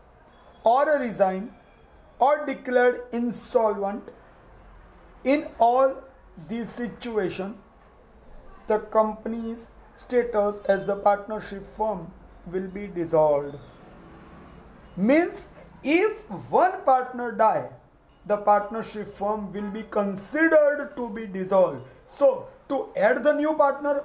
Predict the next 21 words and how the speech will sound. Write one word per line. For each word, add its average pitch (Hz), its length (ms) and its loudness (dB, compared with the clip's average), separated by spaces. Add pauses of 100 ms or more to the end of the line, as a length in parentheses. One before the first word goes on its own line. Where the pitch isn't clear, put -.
(160)
or 277 260 2
to 320 140 -2
remain 294 380 2
with 254 180 -6
the 262 120 4
same, 233 360 -2 (240)
it 262 180 -2
depends 233 400 -2
upon 208 420 2 (640)
all. - 320 2 (560)
Right, 262 240 2
my 294 120 -2
friends? 277 340 -2 (400)
Okay. 226 240 -4 (560)
Now, 349 440 2 (540)
we 320 140 -2
move 320 340 4 (200)
to 285 140 -2
discuss 247 520 0
about 240 500 0
company. 208 480 -2